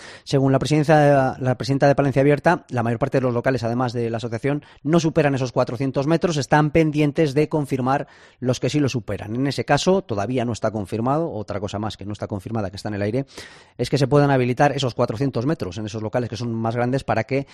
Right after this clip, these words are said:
puedan acogerse a este tipo de medidas. Abren, además, después de varios criterios, eh, y cambios con rebajas. Así lo han decidido y así lo tomarán en cuenta los propietarios de los establecimientos. Siguen reclamando, eh, pues que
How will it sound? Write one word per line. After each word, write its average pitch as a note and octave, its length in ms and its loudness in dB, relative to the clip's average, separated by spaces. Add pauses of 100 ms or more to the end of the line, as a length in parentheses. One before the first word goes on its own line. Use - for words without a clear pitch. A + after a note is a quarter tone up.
(260)
puedan C#3 300 4
acogerse C#3 480 0
a - 20 4
este C3+ 160 -2
tipo C3+ 340 0
de A2+ 120 0
medidas. G#2 580 -4
Abren, C3 400 0
además, D3 400 4
después B2 340 -2
de A#2 500 0 (380)
varios C#3+ 340 6
criterios, D#3 720 2
eh, A#2 420 -2
y A2+ 80 -4
cambios E3 640 4
con A2 200 -4
rebajas. A2 500 0
Así A#2 460 -2
lo B2+ 80 4
han B2 80 0
decidido E3+ 600 4 (320)
y A2 360 -2
así C3 300 -2
lo A#2 160 0
tomarán A#2 320 -2
en A#2 100 -2
cuenta C3 240 0
los C3 160 2
propietarios B2 440 -2
de D#3+ 60 0
los B2 120 -2
establecimientos. A2+ 840 -2
Siguen E3 340 4
reclamando, D3+ 760 2 (480)
eh, G#2+ 760 -2
pues - 180 -10
que G2 380 -8